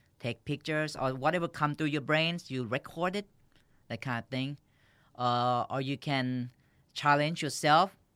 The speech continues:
you know, find more challenge that you will say, "Hey, you know, I want to solve this kind of thing creatively." You can broaden your perspective. You can go to, you go, go out to the museum, go out to,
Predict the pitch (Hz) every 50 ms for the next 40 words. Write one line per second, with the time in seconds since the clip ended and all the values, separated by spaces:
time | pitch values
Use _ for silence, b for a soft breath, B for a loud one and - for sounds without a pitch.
0 | _ - 113 117 117 117 127 - - 143 135 135 135 135 131 131 123 - 131 127
1 | 131 135 135 135 139 143 - 147 127 107 117 123 123 127 123 - - 123 123 117
2 | 123 139 190 226 156 104 90 - b b b b b b - 120 120 123 135 156
3 | - - 127 120 131 143 147 147 123 - - 135 127 135 - 135 127 - - -
4 | - 117 110 104 - _ - 107 98 92 90 - - - 110 104 98 - 101 92
5 | - - 71 71 90 - _ b b b b b b b b b b b b 127
6 | 131 127 - 156 139 123 117 110 98 113 117 131 156 165 185 180 170 170 170 -
7 | - - 170 170 - - - 185 185 - - 214 220 220 - - _ _ b b
8 | b b b b b 131 - - 139 135 110 - 139 135 127 123 - 143 139 135
9 | 127 98 135 131 127 - 110 139 131 - _ - 135 123 127 135 143 - 143 131
10 | 123 120 123 135 151 156 156 - 180 180 180 175 175 175 170 175 - 156 143 127
11 | 123 135 139 135 - - 143 135 127 123 120 120 120